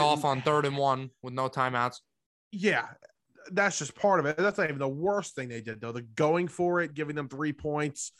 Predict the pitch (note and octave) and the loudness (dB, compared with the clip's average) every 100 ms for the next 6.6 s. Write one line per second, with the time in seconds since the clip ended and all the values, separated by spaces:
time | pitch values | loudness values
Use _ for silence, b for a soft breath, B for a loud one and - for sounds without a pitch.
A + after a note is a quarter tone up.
0 | b b b - C3+ D#3 E3 E3 D#3+ - | b b b -6 -4 0 -2 -2 -4 -4
1 | - D#3+ E3+ F3 D#3 B2+ - - A3+ A#3+ | 2 2 2 0 -2 -4 -12 -8 -2 0
2 | G#3+ E3 C#3 B2+ B2 C3 A#2+ - B2 - | -2 -2 -4 -4 -8 -10 -12 -10 -8 -8
3 | C#3 B2 B2+ B2+ B2 A#2+ A#2+ B2 - A#2 | -12 -12 -12 -8 -8 -8 -10 -14 -10 -6
4 | G#2+ G#2+ - - - _ _ _ - G#3 | -6 -10 -14 -20 -20 _ _ _ 2 4
5 | A3 - - - F3+ C3+ - _ _ _ | 4 2 0 2 4 2 -6 _ _ _
6 | _ D#3+ D#3 B3+ D4 | _ -14 -2 2 2